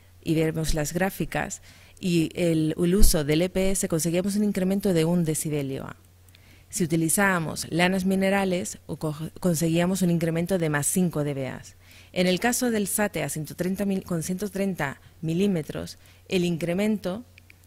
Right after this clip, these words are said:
era de más cuatro D B A con el E P S y más nueve D B A con la lana minerales.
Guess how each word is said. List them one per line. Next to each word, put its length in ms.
era 260
de 100
más 260
cuatro 340
D 100
B 180
A 80
con 140
el 140
E 80
P 180
S 320
y 220
más 300
nueve 300
D 100
B 160
A 100
con 200
la 100
lana 200
minerales. 640